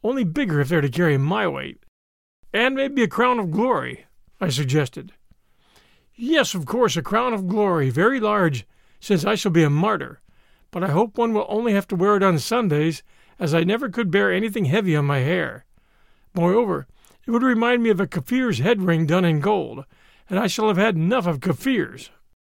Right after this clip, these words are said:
"Then there will be the harp," she went on, as her imagination took fire at the prospect of these celestial delights.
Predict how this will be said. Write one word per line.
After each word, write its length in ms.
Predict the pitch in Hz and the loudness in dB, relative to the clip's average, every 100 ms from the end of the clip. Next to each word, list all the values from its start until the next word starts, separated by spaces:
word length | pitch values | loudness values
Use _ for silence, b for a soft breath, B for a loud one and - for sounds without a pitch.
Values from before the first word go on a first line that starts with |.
| _ _ _ _ | _ _ _ _
"Then 440 | 143 123 165 254 254 | -4 0 2 2 2
there 160 | 247 | 0
will 100 | 247 | 2
be 160 | 185 247 | 0 2
the 180 | 233 123 | 2 2
harp," 260 | 156 - - - - _ - | 0 -2 -10 -20 -20 _ -20
she 220 | - - 185 | -8 0 4
went 180 | 165 | 4
on, 300 | 160 147 135 - | 2 -2 -8 -8
as 140 | 180 135 | -6 -2
her 100 | 151 | 0
imagination 640 | 160 170 151 190 - 170 | 0 0 2 0 -2 -6
took 160 | 185 147 | -8 -8
fire 480 | - 160 160 160 - | -2 0 0 -2 -6
at 140 | 220 | -6
the 80 | 202 | -4
prospect 460 | 160 214 160 170 175 | 0 0 0 -4 -2
of 80 | |
these 180 | 156 160 | 0 -2
celestial 500 | - 160 151 175 160 | -2 -4 -6 -6 -6
delights. 600 | 135 151 170 180 135 - | -4 -2 0 -2 -6 -16